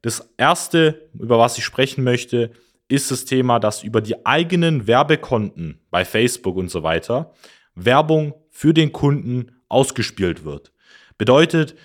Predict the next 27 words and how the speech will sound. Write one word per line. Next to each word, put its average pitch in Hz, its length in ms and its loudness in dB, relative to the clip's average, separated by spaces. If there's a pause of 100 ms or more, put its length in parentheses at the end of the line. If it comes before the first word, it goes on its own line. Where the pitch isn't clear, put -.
(240)
stellen 147 240 0
Sie 147 60 -4
sich 147 180 0
vor, 165 360 4
das 113 140 -6
ist 113 100 -12
eine 120 100 0
Agentur, 117 560 2
die 123 120 -4
hat 113 120 -10
vielleicht 104 360 -4
zehn, 139 380 0
fünfzehn, 127 580 -2
zwanzig 117 640 -4
Kunden, 180 540 -2 (240)
die 123 60 -8
sie 123 80 -6
da 127 100 6
betreuen 127 480 2
im 117 100 -4
Recruiting 135 720 -2 (280)
und 113 260 -8
alle 180 260 4
Kampagnen 156 760 0 (220)
laufen 139 480 2
über 117 260 -2
denselben 127 720 2